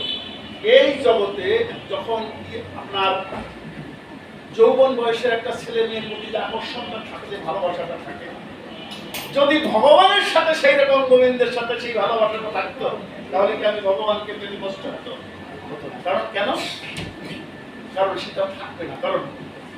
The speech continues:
সেই প্রেম ভক্তির উদয় আমার হয়নি, এবং সেই প্রেম ভক্তির উদয় হতে গেলে যে ভাবের প্রয়োজন, সেই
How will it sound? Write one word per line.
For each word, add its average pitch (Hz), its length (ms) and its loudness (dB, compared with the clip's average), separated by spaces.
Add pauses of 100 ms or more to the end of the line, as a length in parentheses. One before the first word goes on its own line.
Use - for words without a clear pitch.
(100)
সেই 247 260 2
প্রেম 247 300 4 (120)
ভক্তির 254 380 2
উদয় 247 200 4
আমার 226 260 4
হয়নি, 226 440 2 (420)
এবং 240 360 6 (800)
সেই 233 200 0
প্রেম 247 220 0
ভক্তির 262 380 2
উদয় 247 320 4
হতে 311 280 2
গেলে - 280 2 (400)
যে 240 260 2 (120)
ভাবের 339 320 8
প্রয়োজন, 277 280 4
সেই 240 220 -2